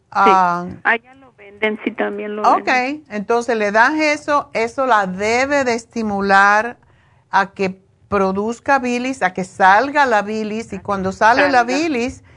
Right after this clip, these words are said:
Speaker 1: entonces ya puede evacuar.
Speaker 2: Mm,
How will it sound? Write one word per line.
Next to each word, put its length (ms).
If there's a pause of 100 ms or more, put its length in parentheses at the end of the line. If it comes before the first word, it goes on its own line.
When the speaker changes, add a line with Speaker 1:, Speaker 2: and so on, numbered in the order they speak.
(180)
Speaker 1:
entonces 640
ya 180
puede 300
evacuar. 600 (1000)
Speaker 2:
Mm, 240